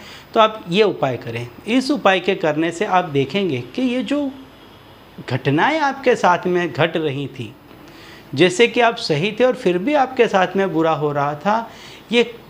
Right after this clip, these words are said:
बंद हो जाएंगी। और जैसे ही आप अपने कार्य में ही लग जाएंगे सिर्फ, तो भी आप देखेंगे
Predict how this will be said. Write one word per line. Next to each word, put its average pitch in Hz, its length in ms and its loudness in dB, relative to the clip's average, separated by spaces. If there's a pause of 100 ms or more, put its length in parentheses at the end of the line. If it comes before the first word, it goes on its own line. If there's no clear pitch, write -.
बंद 160 340 2
हो 107 160 -8
जाएंगी। 101 500 -16 (1800)
और 220 280 4
जैसे 160 400 2
ही 269 180 2
आप 180 380 2 (480)
अपने 220 400 2
कार्य 180 500 4
में 302 140 0
ही 262 120 2
लग 190 260 0
जाएंगे 165 400 -2
सिर्फ, 170 320 2 (460)
तो 185 160 4
भी 262 220 0
आप 185 240 4
देखेंगे 175 580 -2